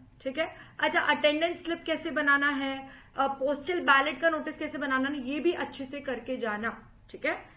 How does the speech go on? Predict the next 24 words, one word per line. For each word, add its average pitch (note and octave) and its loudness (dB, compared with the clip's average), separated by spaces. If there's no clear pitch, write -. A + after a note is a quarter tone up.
इसमें D#4+ -2
आ D#4 4
सकता C4+ -4
है, C#4 -4
अ, D4 6
एसएस E4+ 0
वन, F4+ 0
एसएस E4+ -4
टू F4 -2
में E4+ 0
इससे D4+ -6
related D4+ 0
आपको D4+ -2
case C4 -4
studies A3+ -6
भी G#3+ -6
आएंगी, G3 -8
तो A#3 -6
इस C#4 -6
पर - -2
case C4 -4
studies B3+ -6
आती A3+ -8
हैं G3 -14